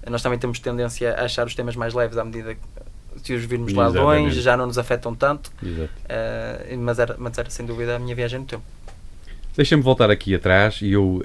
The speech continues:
Speaker 2: e, este bocadinho agora que vamos falar, eu depois vou colocá-lo antes, porque eu, eu esqueci-me de, de, de, de, de, de falarmos sobre isto e é uma coisa que eu tinha muito interesse em falar contigo, que
Speaker 1: Ok.
Speaker 2: é,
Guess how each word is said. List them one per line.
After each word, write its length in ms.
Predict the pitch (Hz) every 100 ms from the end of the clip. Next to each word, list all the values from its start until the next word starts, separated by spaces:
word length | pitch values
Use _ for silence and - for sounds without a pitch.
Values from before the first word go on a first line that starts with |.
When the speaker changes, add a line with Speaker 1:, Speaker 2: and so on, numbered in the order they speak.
| 82
Speaker 2:
e, 240 | 98 95
este 120 | 95 -
bocadinho 260 | 107 92
agora 180 | 90 87
que 60 | 87
vamos 180 | 90
falar, 280 | - 90 92
eu 60 | 92
depois 240 | 85 92
vou 140 | 85 87
colocá-lo 600 | 90 85 87 90 90 90 - -
antes, 560 | 82 78 - - - - - -
porque 240 | - -
eu, 100 | 98 98
eu 100 | 92
esqueci-me 460 | - 98 - 92
de, 100 | 82
de, 260 | 82 85 90
de, 240 | - 90 85
de, 180 | 90 - - - -
de, 80 | 80
de 100 | -
falarmos 400 | 95 85 78 -
sobre 240 | 85 87
isto 220 | 92 -
e 80 | 92
é 20 |
uma 120 | 90 85
coisa 240 | 98 87
que 80 | 90
eu 40 |
tinha 200 | - 87
muito 200 | 87 -
interesse 280 | 87 92 85
em 40 | 80
falar 180 | 85
contigo, 400 | 80 78 - 73 - -
que 100 | 90
Speaker 1:
Ok. 120 |
Speaker 2:
é, 60 | 73